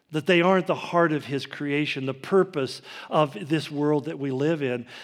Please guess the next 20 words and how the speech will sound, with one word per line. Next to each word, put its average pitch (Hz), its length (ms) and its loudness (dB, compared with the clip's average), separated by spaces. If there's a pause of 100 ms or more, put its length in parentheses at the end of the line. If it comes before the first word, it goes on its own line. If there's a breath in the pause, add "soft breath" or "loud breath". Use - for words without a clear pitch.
That, 165 180 4
in 160 140 2
other 180 200 6
words, 151 420 0 (320 loud breath)
as 156 240 2
many 170 300 2
people 175 420 -2
in 151 120 0
the, 139 180 -2 (240 loud breath)
in 143 260 -4
the 131 200 -4
climate 196 500 0
change, 151 720 -4
uh, 143 220 -2
arena 151 420 0
today 151 260 -2
are 147 80 0
saying, 143 420 -4 (280 loud breath)
they 160 340 2
really 180 680 2